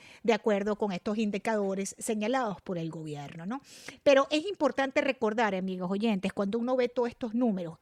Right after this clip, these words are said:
algo que es lo que nos afecta a todos, al ciudadano de a pie. Y esta que yo les voy a decir es la verdad verdadera.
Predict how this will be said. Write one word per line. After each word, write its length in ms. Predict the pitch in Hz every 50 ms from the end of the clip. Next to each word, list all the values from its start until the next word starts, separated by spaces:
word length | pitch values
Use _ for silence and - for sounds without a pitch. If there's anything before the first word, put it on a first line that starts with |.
| _ -
algo 480 | 269 277 254 233 208 180 175 170 165 _ - - - - - -
que 180 | - 269 269
es 100 | 269 294
lo 160 | 269 254 240 -
que 80 | 233
nos 140 | 208 208 202
afecta 460 | 196 - - 247 233 - - 233 214 -
a 120 | 208 185
todos, 420 | _ - 233 202 180 175 165 160
al 100 | 214 220
ciudadano 720 | 196 - - 247 233 226 240 262 262 254 220 208 190 185 _ -
de 180 | - 175 196 185
a 80 | 175 -
pie. 320 | - 185 165 139 143 - _ -
Y 200 | 226 240 302 311
esta 520 | 285 294 254 220 _ - 180 165 170 - _ -
que 100 | - 214
yo 100 | 190 202
les 140 | 226 240 240
voy 160 | 254 240 214
a 40 | 202
decir 360 | 202 214 - 247 196 165 - -
es 280 | - 196 170 147 - - -
la 180 | 190 170 165
verdad 500 | 156 165 156 156 151 151 214 233 262 254 - - -
verdadera. 840 | 160 175 160 151 156 147 143 135 139 143 139 139 127 - - -